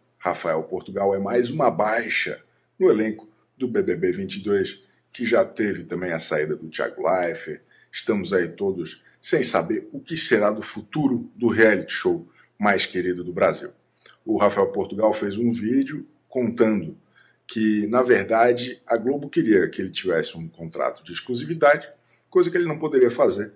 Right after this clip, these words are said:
graças aos seus compromissos ali com a Viacom. Porta dos Fundos, Comedy Central e outros projetos mais. Por isso,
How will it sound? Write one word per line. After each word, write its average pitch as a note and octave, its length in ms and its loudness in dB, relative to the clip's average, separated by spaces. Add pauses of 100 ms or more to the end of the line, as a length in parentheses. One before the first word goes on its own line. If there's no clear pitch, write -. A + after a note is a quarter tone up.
(380)
graças G#2+ 400 2
aos A2 220 -2
seus G#2 160 -4
compromissos G#2+ 640 -2
ali G2+ 120 0
com A#2 100 6
a A2+ 40 8
Viacom. A2 540 4 (220)
Porta D#2+ 220 -6
dos - 160 -8
Fundos, D#3+ 440 -4
Comedy A2 320 -4
Central A#2 640 -2
e D3 120 0
outros G2+ 260 2
projetos E2+ 460 0
mais. - 340 -12 (600)
Por G2 160 -4
isso, - 440 2